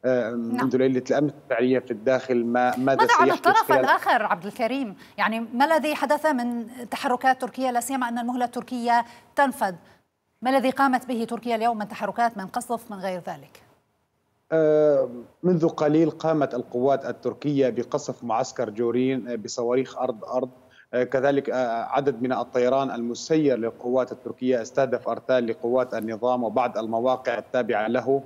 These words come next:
Speaker 1: آه، في محافظة إدلب. كذلك استخدم ال-، الطيران ال إف ستة عشر، آه، است-، يعني قام بقصف لقوات النظام من داخل الحدود التركية،
Speaker 2: مم.
Speaker 1: حتى صفحات النظام السوري أكدت ذلك فعليا.
Speaker 2: مم.
Speaker 1: آه،
Speaker 2: يعني هذا خبر
Speaker 1: وحسب
Speaker 2: مؤكد، يعني لأنه كان مختلفا عليه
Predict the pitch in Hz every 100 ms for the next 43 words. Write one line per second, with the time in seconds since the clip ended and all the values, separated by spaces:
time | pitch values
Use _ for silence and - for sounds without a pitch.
0 | - - - - 120 107 127 120 113 120
1 | 117 135 - 131 120 139 135 - - -
2 | 135 147 139 120 - 139 127 123 117 120
3 | 110 110 - 123 131 139 123 113 107 120
4 | 143 - 123 - 165 143 - - 117 104
5 | - 135 117 113 117 143 135 127 117 -
6 | 139 - - 117 110 120 120 131 - 117
7 | 117 123 135 139 - - - 123 123 113
8 | 165 165 143 117 - 123 131 107 117 120
9 | - 127 180 254 196 123 120 113 - 107
10 | 120 117 117 131 127 107 - 135 123 120
11 | 123 120 120 120 127 123 - 113 143 156
12 | 135 226 185 - _ 240 247 247 294 302
13 | - 302 311 294 320 349 285 220 180 202
14 | 220 254 262 269 294 277 262 - 311 302
15 | 254 196 185